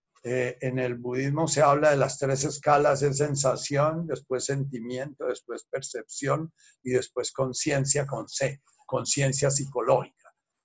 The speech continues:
conciencia de ser alguien que, que, que está viendo y con, que está sintiendo y que está, ¿ya? Pero alguien sólido y separado del entorno.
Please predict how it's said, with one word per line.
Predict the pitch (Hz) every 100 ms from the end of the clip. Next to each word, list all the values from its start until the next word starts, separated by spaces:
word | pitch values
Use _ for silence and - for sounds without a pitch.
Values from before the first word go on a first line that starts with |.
| _
conciencia | 131 120 - 135 135 131 139
de | 135 117
ser | - 120 120 123
alguien | 127 123 120 127 139
que, | 135 104 92 90 _ _ _ _ _ _
que, | - 110 104 98 _
que | - 98
está | - - 120
viendo | 127 139 147 139 135
y | 127
con, | 113 107 107 101 -
que | 110
está | 98 - 120 117 117 120
sintiendo | - 120 117 110 131 135 131 131
y | 127 123
que | 104
está, | - - 110 110 107 110 110 _ - _
¿ya? | 120 143 160 _ _ _ _ _
Pero | 139 131 131
alguien | 135 139 143 160
sólido | 160 - 165 165 170 175
y | 135
separado | - 117 120 117 120 131 135 139 139
del | 135 110
entorno. | 107 101 - 160 - -